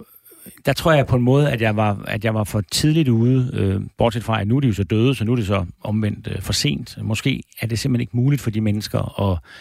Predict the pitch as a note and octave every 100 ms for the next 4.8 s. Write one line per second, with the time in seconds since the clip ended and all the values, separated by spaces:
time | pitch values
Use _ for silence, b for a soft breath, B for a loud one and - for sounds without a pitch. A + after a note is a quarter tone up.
0 | B B - - G#2+ A2+ A#2 G#2 - A#2
1 | - - G#2+ G2+ F#2+ F#2+ - _ _ _
2 | _ - A2 E3 G3+ C3+ A2+ - C#3 F3
3 | G3 C3+ F#2+ D#2 - _ _ _ _ _
4 | - D3 G3 - G#2 F#2+ F2 D#2+